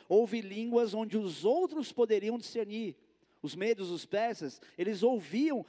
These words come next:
falou, "Peraí, esses caras tão falando na minha língua e ninguém fala isso." Era uma manifestação realmente de idiomas. O grande problema do crente é que ele engessou o orar em línguas em idiomas.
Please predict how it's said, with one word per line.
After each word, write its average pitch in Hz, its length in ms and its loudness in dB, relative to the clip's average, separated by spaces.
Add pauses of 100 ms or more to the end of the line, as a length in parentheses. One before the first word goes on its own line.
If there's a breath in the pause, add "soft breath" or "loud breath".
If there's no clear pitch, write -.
falou, 214 140 2
"Peraí, 269 200 0
esses - 160 -8
caras 226 200 -6
tão 254 120 -2
falando 240 240 -4
na 254 80 -6
minha 269 180 -6
língua 202 280 -6
e - 20 -12
ninguém 202 260 -6
fala 240 320 -4
isso." - 380 -6 (520 soft breath)
Era 185 120 0
uma 240 80 0
manifestação 247 800 -2
realmente 262 580 -2
de 214 140 -6
idiomas. 254 720 -2 (240 loud breath)
O 208 100 0
grande 262 340 -2
problema 254 360 2
do 233 100 2
crente 254 280 -4
é - 20 -8
que 254 100 -8
ele 254 220 -2
engessou 262 880 2 (220 loud breath)
o 254 140 4
orar 254 260 2
em 254 100 -2
línguas 240 420 0
em 262 300 0
idiomas. 269 800 0